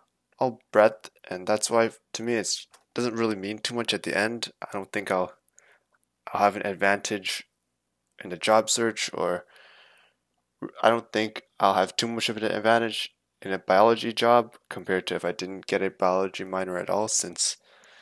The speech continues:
I don't think I specialize in anything. I just have a bunch of core <laughs> fundamentals, so yeah. Um,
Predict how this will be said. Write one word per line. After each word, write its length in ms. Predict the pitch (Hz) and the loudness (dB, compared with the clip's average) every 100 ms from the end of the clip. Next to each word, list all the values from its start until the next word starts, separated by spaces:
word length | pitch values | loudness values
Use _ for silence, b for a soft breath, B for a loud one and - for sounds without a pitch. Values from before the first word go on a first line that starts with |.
| b b b b _ _ _ _ - | b b b b _ _ _ _ -8
I 40 | |
don't 200 | 107 107 | -6 -6
think 140 | - 104 | -4 -2
I 60 | |
specialize 580 | 101 - 120 - 101 92 | 0 2 4 6 6 4
in 80 | 98 | 2
anything. 420 | 90 98 - 110 | -2 -2 -2 0
I 60 | 98 | 0
just 360 | 92 - - - | 0 -2 -4 -6
have 200 | 101 92 | -2 -2
a 20 | |
bunch 200 | 95 92 | -2 -4
of 120 | 92 | -6
core 220 | - 104 | -2 -2
<laughs> 0 | |
fundamentals, 760 | 95 95 85 82 - 113 107 - - | 0 -2 -2 -2 -4 0 2 2 0
so 320 | - 82 92 - _ _ _ _ _ B B B B B B _ _ _ - - | -4 -2 -6 -12 _ _ _ _ _ B B B B B B _ _ _ -12 0
yeah. 240 | 104 120 - B B B B _ _ _ _ _ _ _ _ - | 2 2 0 B B B B _ _ _ _ _ _ _ _ -10
Um, 340 | - 104 98 | -2 -2 -2